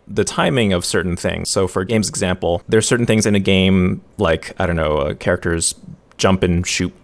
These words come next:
move or something like that, which takes a certain amount of time that you might be able to try to think about in your head, but until it's actually on the timeline, you don't actually know how much time that takes up. So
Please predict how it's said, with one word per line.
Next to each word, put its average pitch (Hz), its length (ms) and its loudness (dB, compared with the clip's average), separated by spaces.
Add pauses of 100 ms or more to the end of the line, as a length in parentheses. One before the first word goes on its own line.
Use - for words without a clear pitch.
(140)
move 82 260 -2
or 82 80 0
something 80 280 -6
like 80 180 -4
that, 82 260 -2 (420)
which - 600 0
takes - 320 2
a 113 40 0
certain 110 340 4
amount 101 220 4
of 92 60 2
time 101 480 4
that 85 400 2 (240)
you 117 160 0
might 127 240 4
be 123 60 2
able 113 120 6
to 104 80 2
try 113 180 2
to 98 40 6
think 110 180 2
about 101 280 2
in 107 80 2
your 90 140 4
head, 107 420 2 (480)
but 98 440 4 (120)
until 117 320 4
it's 107 140 0
actually 110 360 2
on 98 180 4
the 95 80 4
timeline, 104 540 2
you 104 80 2
don't 123 180 2
actually 95 340 -2
know 90 200 4
how 95 160 0
much 87 300 0
time 82 500 -2
that 73 220 0
takes - 300 -4
up. 85 420 -4
So 82 460 0